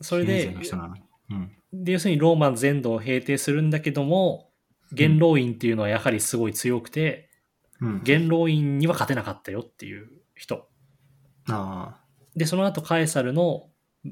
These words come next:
Speaker 1: あの、養子とか部下たちが同盟を組むんだけれども、えー、で、オクタビアヌスが、オクタビアヌスっていうカエサルの養子の人が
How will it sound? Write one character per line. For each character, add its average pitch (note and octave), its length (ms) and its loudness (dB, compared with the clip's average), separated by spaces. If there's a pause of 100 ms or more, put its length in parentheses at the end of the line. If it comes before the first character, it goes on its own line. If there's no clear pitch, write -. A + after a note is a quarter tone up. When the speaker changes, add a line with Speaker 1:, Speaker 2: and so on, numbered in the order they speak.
(100)
Speaker 1:
あ A#2+ 100 -4
の、 G#2+ 540 -4
養 B2 240 0
子 - 120 -4
と B2+ 100 0
か G2+ 120 -8
部 A2+ 140 -6
下 G#2+ 120 -4
た F2+ 120 -10
ち - 160 -10
が D#3+ 300 -2 (420)
同 A#2+ 180 0
盟 A2+ 200 -2
を A2 80 -4
組 A#2+ 180 -6
む G#2 80 -4
ん G2+ 220 -14 (280)
だ C#3 180 -6
け C3+ 100 -2
れ A2+ 80 -6
ど C3 100 -4
も、 E3+ 340 -2 (800)
え A2 480 -6
ー、 - 40 -14
で、 C#3+ 80 -2
オ C#3 60 -2
ク C#3 100 -12
タ D3+ 120 0
ビ D3 120 0
ア D3 60 2
ヌ C#3+ 100 0
ス - 140 -8
が、 F3 280 -2 (360)
オ D3 80 -8
ク - 80 -12
タ D3 80 0
ビ D3 100 -2
ア D3 60 2
ヌ C3 60 0
ス A2+ 100 -10
っ - 20 -14
て A2+ 80 -8
い A2 40 -6
う - 20 -16
カ C#3+ 120 0
エ C3 40 0
サ B2 140 -4
ル G#2+ 60 -4
の A2 120 -6
養 A#2 140 -4
子 - 120 -10
の A#2+ 80 -10
人 D3+ 200 -8
が D#3+ 260 -6